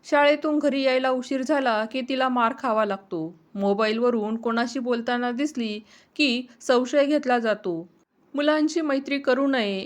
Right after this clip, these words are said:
आणि कुठलेही उलट उत्तर न देता जसे सांगितले आहे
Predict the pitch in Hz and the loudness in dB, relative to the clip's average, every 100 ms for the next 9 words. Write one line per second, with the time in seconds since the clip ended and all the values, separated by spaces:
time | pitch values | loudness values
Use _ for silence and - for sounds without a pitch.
0 | - 254 240 220 226 233 240 262 294 233 | -2 0 0 0 -4 -4 -6 -2 0 0
1 | 226 240 262 277 254 262 269 269 254 269 | -2 0 0 0 -2 -2 0 0 0 -2
2 | 247 196 196 247 - 214 247 269 269 240 | 2 2 2 -2 -10 -2 -2 -2 -2 -2
3 | 240 247 269 254 240 196 | -2 -4 0 0 0 -2